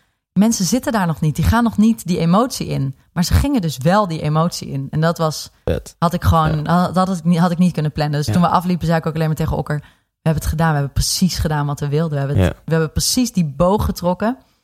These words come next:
Speaker 1: Bijna, het is eigenlijk gewoon niet bijna. Het is gewoon een theatrale boog. En we hebben precies dat bereikt wat we wilden.
Speaker 2: Ja. Echt, als mensen nu luisteren, dan, dan moet je eigenlijk gewoon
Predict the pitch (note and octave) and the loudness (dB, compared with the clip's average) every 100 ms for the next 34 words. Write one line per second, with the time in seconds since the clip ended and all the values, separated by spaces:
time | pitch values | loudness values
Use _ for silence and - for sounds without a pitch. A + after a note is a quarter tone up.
0 | _ _ _ E3+ E3+ - E3+ - - F3 | _ _ _ -2 -2 -2 -4 -4 -4 -6
1 | - - D3 C#3+ - D3 C#3 D#3 - D#3 | -4 -4 -2 -4 -2 -2 -2 -2 -2 0
2 | E3+ D#3+ D#3+ E3+ D#3+ D3 D#3+ D#3 - - | 0 -4 -2 -2 -2 0 0 0 -6 -10
3 | _ E3+ D#3+ - D#3+ - C3+ C4+ F#3 G3 | _ 0 0 -2 -4 -2 -2 -2 -2 -2
4 | E3 E3+ D#3+ D#3 D3 D3 C#3 C#3+ C#3+ C#3 | -2 -2 -4 -4 -10 -8 -8 -6 -4 0
5 | F#2 - _ _ _ F2+ E2+ - - - | -2 -4 _ _ _ 0 0 -4 -6 -6
6 | G#2+ G#2 A#2 - A2 A2+ A2+ A2+ A2+ A2 | 2 2 4 4 4 6 6 4 4 0
7 | G2 G2 F#2 - G2+ A2 A#2+ G2 G2+ - | 2 -2 -2 -2 2 2 4 2 2 2
8 | F#2+ | 2